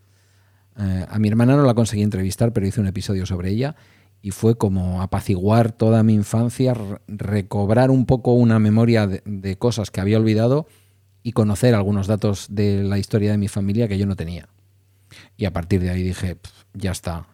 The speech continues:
O sea, mi, mi filón, por así decirlo, no tiene que ver con la tecnología, no tiene que ver con nada de esto.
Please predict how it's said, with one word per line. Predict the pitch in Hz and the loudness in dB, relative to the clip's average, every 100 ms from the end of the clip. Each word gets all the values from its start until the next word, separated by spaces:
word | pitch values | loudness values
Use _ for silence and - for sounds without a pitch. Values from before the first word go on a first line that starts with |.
| _ | _
O | - | -10
sea, | 113 87 - | -6 -6 -4
mi, | 101 95 92 - _ _ _ _ _ | -2 0 -2 -6 _ _ _ _ _
mi | 113 98 95 92 92 90 90 90 90 - | -2 2 2 2 0 0 -2 -4 -6 -14
filón, | - - 120 113 131 147 160 185 - | -10 2 6 8 6 4 0 -6 -6
por | 117 107 | -4 -2
así | - | 0
decirlo, | 120 110 131 123 135 165 _ _ _ - | 2 2 0 -2 -2 -6 _ _ _ -4
no | 143 | 0
tiene | 123 110 | 2 2
que | 101 | 2
ver | 98 98 | 0 0
con | 98 | -2
la | 90 | -2
tecnología, | 95 95 95 92 127 120 120 107 | -2 -2 -2 -2 2 2 2 2
no | 107 98 | 0 0
tiene | 98 98 | -2 -4
que | 95 | -4
ver | 95 95 | -4 -4
con | 98 | -2
nada | 98 95 | 0 0
de | 95 | 0
esto. | 95 - 113 113 | -4 -2 -2 -2